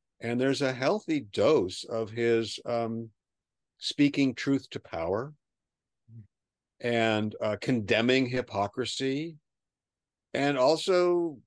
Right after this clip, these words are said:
praising what could be. So this whole dialectic of somebody who's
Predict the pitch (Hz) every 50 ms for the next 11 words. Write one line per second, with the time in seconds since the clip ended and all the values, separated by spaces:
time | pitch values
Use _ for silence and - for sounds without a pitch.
0 | _ _ _ _ _ - - - 131 135 139 156 170 170 156 143 160 156 156 156
1 | 156 156 151 139 123 139 139 135 135 143 143 147 143 - _ - - 120 160 131
2 | 117 170 214 247 240 156 98 - - _ _ _ _ _ _ _ _ _ _ _
3 | _ _ _ _ _ _ _ _ _ _ _ _ _ _ - - - - 135 131
4 | 147 139 - - 147 175 196 190 165 131 117 127 123 160 196 214 202 165 165 208
5 | 233 - - 147 147 127 139 117 - - 160 151 147 143 143 143 135 113 - 107